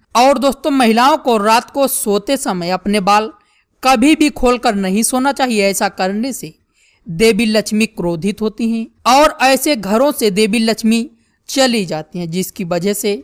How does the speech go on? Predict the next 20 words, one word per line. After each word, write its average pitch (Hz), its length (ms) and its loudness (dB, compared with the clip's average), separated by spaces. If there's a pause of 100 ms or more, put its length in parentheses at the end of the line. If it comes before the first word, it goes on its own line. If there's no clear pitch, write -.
(420)
पूरे 254 240 2
परिवार 240 400 2
को 269 180 -2
भयंकर 220 500 -2
परिणाम 208 520 0 (380)
झेलने 185 540 -2
पड़ 240 160 -2
सकते - 360 -6
हैं 175 120 -2
और 180 180 0
उम्र 208 260 0
भर 214 160 -4 (520)
पूरे 277 240 2
घर 240 240 0
को 269 160 0
रोना 240 300 2
पड़ 202 200 -2
सकता 247 340 -4
है। 175 300 -8 (340)
इसीलिए 240 480 2